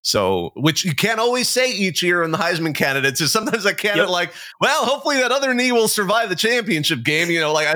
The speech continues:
Speaker 1: <laughs> there's been a couple where you're just like, a guy
Speaker 2: Well
Speaker 1: limps into the ceremony. I mean, not from injury, but just from sheer wear and tear. And you're just like, <laughs> "This is it. This is," and before N I L. So you're like, "This is it. This is the culmination." Maybe they'll get hired to be, like, an insurance salesman, you know, where people will know the name when they go for their, uh,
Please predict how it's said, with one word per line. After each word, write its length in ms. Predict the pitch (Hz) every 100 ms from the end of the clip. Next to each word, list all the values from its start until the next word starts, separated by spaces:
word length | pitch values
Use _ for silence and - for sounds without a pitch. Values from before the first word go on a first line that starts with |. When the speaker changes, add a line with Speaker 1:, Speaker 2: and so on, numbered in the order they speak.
| 160
Speaker 1:
<laughs> 100 | -
there's 180 | 226 -
been 140 | 240
a 120 | 202
couple 340 | - 180 185 165
where 240 | 139 135 - - - - 175
you're 100 | 196
just 220 | 214 -
like, 160 | 190 - -
a 80 |
guy 220 | 175 190 185
Speaker 2:
Well 80 |
Speaker 1:
limps 340 | 160 185 185 175
into 180 | 170 165
the 200 | 143 120
ceremony. 420 | 180 156 139 131
I 40 |
mean, 120 | 139
not 180 | 165 147
from 140 | 160 147
injury, 260 | 165 135
but 140 | 127 131
just 220 | 165 -
from 140 | 147
sheer 300 | 131 156 143
wear 300 | 131 139 147
and 140 | 131 117
tear. 400 | 147 151 139 123
And 120 | 127
you're 80 | 127
just 200 | 139 131
like, 280 | 131 123 -
<laughs> 120 | - - - - - _
"This 160 | - 160
is 80 | 170
it. 200 | 190 -
This 200 | 143 143
is," 120 | 160
and 300 | 180 208 160
before 360 | 160 - 208 208
N 140 | 180
I 160 | 151 147
L. 260 | 247 -
So 140 | - 202
you're 120 | 190
like, 200 | 170 -
"This 160 | 180 -
is 100 | 185
it. 140 | -
This 100 | 131
is 80 | 143
the 100 | 175
culmination." 840 | - 180 180 147 143 - 151 147 - _ -
Maybe 200 | 151 160
they'll 120 | 156
get 140 | 156
hired 500 | 151 147 147 143 131
to 60 | 123
be, 220 | 139 139
like, 280 | 127 127 123
an 160 | 123
insurance 480 | 120 110 135 135 127
salesman, 680 | - 123 120 123 120 117 120
you 120 | 117
know, 240 | 113 110 110
where 100 | 110
people 280 | - 127 120
will 100 | 117
know 180 | 123 135
the 80 | 131
name 400 | 143 143 135 127
when 120 | 120
they 100 | 117
go 160 | 120
for 180 | 113 131
their, 240 | 120 120 117
uh, 200 | 113